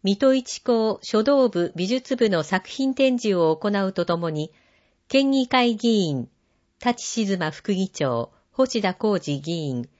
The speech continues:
塚本和也議員と、茨城大学及び常盤大学の学生、並びに水戸一高の生徒との意見交換会を開催しました。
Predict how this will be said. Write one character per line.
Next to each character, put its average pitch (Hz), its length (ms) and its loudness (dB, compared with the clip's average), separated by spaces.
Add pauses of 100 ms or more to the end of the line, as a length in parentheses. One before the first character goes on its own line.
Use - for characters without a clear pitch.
(140)
塚 - 260 -4
本 247 300 0
和 240 220 2
也 156 220 -2
議 160 140 -4
員 135 320 -4 (460)
と、 185 240 -2 (260)
茨 262 400 2
城 254 140 -4
大 240 240 2
学 185 420 -2
及 208 260 2
び 202 140 0
常 196 140 0 (160)
盤 269 120 2
大 262 200 2
学 214 220 -2
の 156 160 2
学 160 240 -2
生、 185 440 0 (200)
並 208 260 2
び 220 140 0
に 202 320 0
水 202 160 2
戸 262 140 6
一 262 220 -4
高 247 220 4
の 240 160 2
生 254 240 4
徒 226 140 0
と 185 140 0
の 165 180 0
意 185 140 -4
見 262 280 2
交 254 220 6
換 247 220 0
会 170 280 2
を 143 80 2
開 180 240 2
催 180 260 0
し - 160 -6
ま 160 140 -4
し - 120 -10
た。 120 220 -6